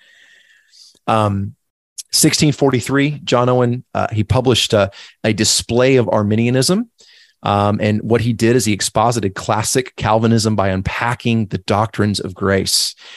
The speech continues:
Um, and it was this that led to Owen's name and reputation, uh, to be spread far and wide.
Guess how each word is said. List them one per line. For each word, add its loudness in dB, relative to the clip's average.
Um, 0
and 2
it -2
was 0
this 4
that 0
led 2
to 2
Owen's 0
name -2
and 0
reputation, -2
uh, 0
to -2
be 2
spread 0
far 2
and -2
wide. 0